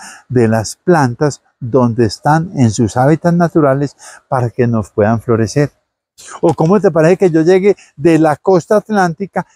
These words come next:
y coja una palma de coco y me la traiga a vivir acá donde yo vivo a dos mil metros sobre el nivel del mar?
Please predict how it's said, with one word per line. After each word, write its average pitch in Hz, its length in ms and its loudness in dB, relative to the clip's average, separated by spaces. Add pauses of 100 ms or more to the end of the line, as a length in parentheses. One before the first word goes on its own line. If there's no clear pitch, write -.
(120)
y - 120 2
coja 165 360 0
una 196 320 2
palma 196 640 0
de 208 140 4
coco 185 460 0 (240)
y 143 100 -4
me 147 140 -2
la 143 160 -2
traiga 147 560 -2 (240)
a 143 100 0
vivir 143 400 4
acá 160 480 -2 (100)
donde 123 360 -2
yo 131 160 2
vivo 151 400 2 (120)
a 123 200 -2
dos 117 280 0
mil 127 240 -4
metros 139 380 -2
sobre 110 280 2
el 110 100 -2
nivel 104 240 0
del 131 160 -2
mar? 151 220 -2